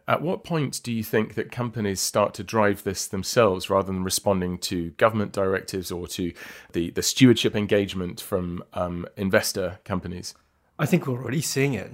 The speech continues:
Speaker 2: I think the examples that we've heard give voice to that fact. You know, fundamentally, what we believe is that when businesses integrate sustainability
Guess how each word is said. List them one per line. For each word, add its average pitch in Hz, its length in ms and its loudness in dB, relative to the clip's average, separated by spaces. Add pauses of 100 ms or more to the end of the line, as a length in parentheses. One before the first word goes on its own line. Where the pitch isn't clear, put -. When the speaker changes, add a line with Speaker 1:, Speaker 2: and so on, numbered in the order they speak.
(140)
Speaker 2:
I - 80 -6
think 127 180 -6
the 117 60 -6
examples 107 600 0
that 107 100 -10
we've 123 200 -10
heard 107 360 0 (300)
give 117 180 -4
voice 107 380 -2
to - 120 -16
that 95 200 -10
fact. - 500 -2 (340)
You 117 100 -2
know, 101 160 0 (280)
fundamentally, 135 680 4
what 104 160 -4
we 107 100 -4
believe 107 420 -2
is 90 140 -10
that 92 300 -6 (340)
when 110 220 4
businesses 120 480 0
integrate 110 400 -8
sustainability 104 1080 -2